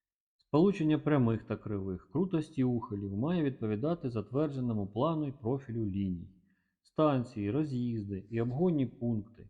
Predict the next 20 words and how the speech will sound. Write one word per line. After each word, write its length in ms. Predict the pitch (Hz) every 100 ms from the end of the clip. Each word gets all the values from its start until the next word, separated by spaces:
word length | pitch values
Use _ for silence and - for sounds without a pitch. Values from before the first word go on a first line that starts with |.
| _
мають 320 | 113 151 151
розміщуватись 840 | 127 120 117 123 - 107 101 101 -
на 180 | 147
горизонтальній 680 | 143 123 113 110 135 143 120
площадці. 800 | - 101 - - 95 - _ 160 - _ _ _ _ _ _ _
В 100 | 101
окремих 500 | 117 180 190 156 -
випадках 480 | 160 160 147 139 123
допускається 720 | 110 - 101 - 151 151 117
розміщення 640 | 107 104 143 151 117 117
їх 300 | 107 123 117
на 140 | 104
ухилах, 500 | 101 - 147 175 156
що 140 | - 113
не 100 | 107
перевищують 880 | 104 110 107 151 170 - 131 120 113
нуль 340 | 107 139 147
цілих 580 | - - 160 156 147 -
п'ятнадцять 720 | 107 - 135 147 131 117 -
тисячних. 720 | 110 98 101 117 - 175 -